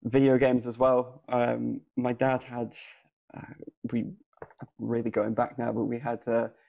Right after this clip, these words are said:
when, when, and the time when we had dial-up internet, the router used to make a beeping noise. It's, uh, he used to have some old rally games, uh, and a, and a sort of joystick controller on P C. He used to sit with me and, and teach me how to drift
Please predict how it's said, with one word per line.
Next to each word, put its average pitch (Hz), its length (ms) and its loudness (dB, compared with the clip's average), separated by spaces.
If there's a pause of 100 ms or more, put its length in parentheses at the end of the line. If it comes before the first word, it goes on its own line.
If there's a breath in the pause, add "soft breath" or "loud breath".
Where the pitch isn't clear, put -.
(140)
when, 127 280 4
when, 127 220 4
and 131 140 2
the 131 60 0
time 156 240 4
when 135 80 4
we 127 80 0
had 123 200 -2
dial-up 131 400 2
internet, 113 440 -4 (420 soft breath)
the 139 60 2
router 151 280 6
used 139 160 4
to 143 80 4
make 135 160 4
a 131 60 6
beeping 147 400 4
noise. 117 300 -4 (380 soft breath)
It's, 131 260 0
uh, 127 340 2 (100)
he 156 160 8
used 147 180 6
to 139 80 4
have 135 220 0
some 135 140 4
old 131 200 4
rally 135 260 2
games, 117 500 0 (100)
uh, 120 300 2
and 120 160 0
a, 120 100 0
and 123 100 0
a 104 40 -2
sort - 180 2
of 120 60 2
joystick 131 580 4 (400)
controller 117 460 2
on 117 100 -4
P 120 180 -2
C. 127 380 2 (400)
He 127 60 4
used 127 120 2
to 127 60 2
sit 117 180 2
with 117 120 0
me 120 160 4
and, 117 140 -2
and 117 220 -2
teach - 200 -2
me 123 80 4
how 123 140 2
to 117 260 4 (340)
drift - 420 0